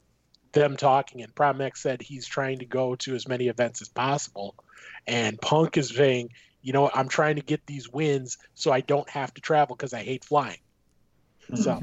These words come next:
Speaker 2: <laughs>
Speaker 1: he's well on his way. He is very, very close. It is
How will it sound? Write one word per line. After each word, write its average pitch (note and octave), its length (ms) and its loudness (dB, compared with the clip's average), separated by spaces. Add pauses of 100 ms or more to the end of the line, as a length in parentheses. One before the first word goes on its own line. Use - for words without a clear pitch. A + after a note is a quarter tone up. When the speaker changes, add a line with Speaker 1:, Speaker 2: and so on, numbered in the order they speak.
Speaker 2:
<laughs> C3+ 100 -10
Speaker 1:
he's F3 220 2
well E3+ 260 4
on E3+ 140 4
his D3+ 120 -8
way. E3 200 -8 (160)
He A3+ 340 -6
is G3 640 4 (800)
very, G3+ 360 -2
very F3 260 -2
close. - 540 -4
It G3 260 0
is E3 600 2